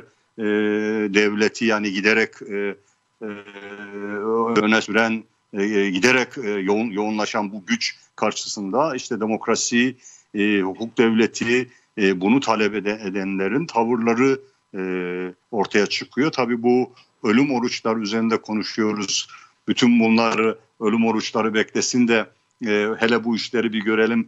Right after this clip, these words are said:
bir demokrasiye tam geçilsin, o anlamda söylemiyorum ama temel çözüm budur yani demokrasiye, yeniden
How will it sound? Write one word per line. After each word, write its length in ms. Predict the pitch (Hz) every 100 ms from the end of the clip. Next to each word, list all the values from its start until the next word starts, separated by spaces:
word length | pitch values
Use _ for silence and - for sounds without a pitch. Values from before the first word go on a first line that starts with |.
| -
bir 80 | 104
demokrasiye 560 | 113 110 - 110 120
tam 220 | - 113 113
geçilsin, 440 | 110 107 - 117
o 140 | 117
anlamda 360 | 120 120 120 113
söylemiyorum 600 | - 92 127 143 90 101
ama 260 | 151 110 - - -
temel 420 | - 117 151 175 - _ - -
çözüm 360 | 107 123 156
budur 280 | 120 143 131
yani 280 | 101 90 95
demokrasiye, 840 | 98 92 - 101 - 107 110 147 131
yeniden 580 | 98 104 92 107 135